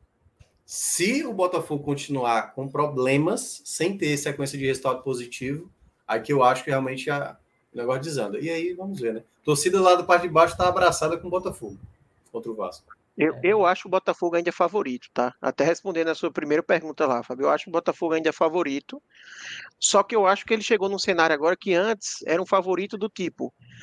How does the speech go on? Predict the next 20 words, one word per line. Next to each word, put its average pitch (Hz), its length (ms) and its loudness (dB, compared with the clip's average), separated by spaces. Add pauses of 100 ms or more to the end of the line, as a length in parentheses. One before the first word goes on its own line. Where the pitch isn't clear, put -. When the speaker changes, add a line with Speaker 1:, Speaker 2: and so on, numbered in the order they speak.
(300)
Speaker 2:
pro 170 140 4
Botafogo 220 440 4
perder 220 280 4
o 214 60 2
título, 220 500 0
ele 214 160 2
tem 214 180 0
que 202 100 -8
descarrilhar 202 520 4
muito 240 600 -4 (120)
e 208 120 0
os 202 160 0
outros 220 340 0
fare-, 196 480 2
fazerem 180 340 2
algo 196 300 2
meio 190 200 -2
fora 196 240 0
da 208 100 0
curva. 127 440 -10